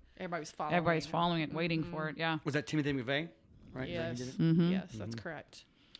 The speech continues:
Speaker 2: Okay, last one. Lady Diana's car crash, nineteen ninety-seven.
Speaker 1: I totally remember this. We were at a friend's house, and we were there for the night for dinner.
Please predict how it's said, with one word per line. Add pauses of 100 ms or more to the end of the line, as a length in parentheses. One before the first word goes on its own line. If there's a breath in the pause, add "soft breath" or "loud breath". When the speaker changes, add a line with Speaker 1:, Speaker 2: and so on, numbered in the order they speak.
(220 loud breath)
Speaker 2:
Okay,
last
one.
Lady
Diana's
car
crash, (220)
nineteen
ninety-seven.
Speaker 1:
I
totally
remember
this.
We
were
at
a
friend's
house, (880)
and
we
were
there
for
the
night
for
dinner.